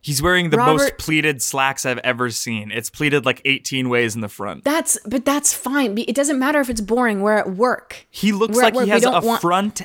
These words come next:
Speaker 1: ass. <laughs>
Speaker 2: You are showing your full ass.
Speaker 1: <laughs>
Speaker 2: You are wearing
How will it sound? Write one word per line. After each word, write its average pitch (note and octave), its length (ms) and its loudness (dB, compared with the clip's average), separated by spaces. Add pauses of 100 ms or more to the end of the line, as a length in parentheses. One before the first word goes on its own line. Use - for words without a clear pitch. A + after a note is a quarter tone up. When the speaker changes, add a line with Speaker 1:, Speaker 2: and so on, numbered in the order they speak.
(120)
Speaker 1:
ass. E3 880 0 (120)
<laughs> C#4 280 -2 (920)
Speaker 2:
You E4 240 2
are G4+ 160 0
showing F4 480 0
your F4 180 2
full F4+ 800 0
ass. G#3+ 840 0 (140)
Speaker 1:
<laughs> B3+ 100 -8
Speaker 2:
You F#4 540 2 (280)
are D4+ 200 2
wearing D#4 600 2